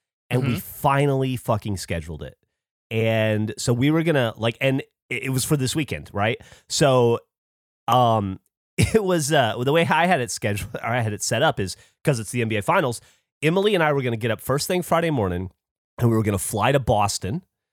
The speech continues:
Speaker 1: And then Friday night, we were gonna watch Game Four of the Finals as my birthday present from Emily. We're gonna, uh,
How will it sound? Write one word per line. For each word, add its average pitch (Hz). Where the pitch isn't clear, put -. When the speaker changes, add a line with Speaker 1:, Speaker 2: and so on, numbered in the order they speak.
Speaker 1:
And 107
then 104
Friday 135
night, 123
we 123
were 113
gonna 110
watch 101
Game 117
Four 113
of 104
the 123
Finals 92
as 95
my 101
birthday 87
present 87
from 101
Emily. 82
We're 90
gonna, 85
uh, 87